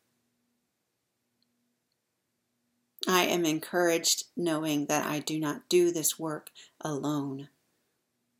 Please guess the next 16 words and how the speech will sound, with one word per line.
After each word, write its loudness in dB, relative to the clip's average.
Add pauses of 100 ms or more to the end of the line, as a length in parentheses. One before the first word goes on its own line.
(280)
I'm 6
grateful 2
for -4
our -2
community, -2
for -10
each -4 (100)
one 0
of -4
you, -2
and -2
that -6
we -6
do 0
this 0
together. -6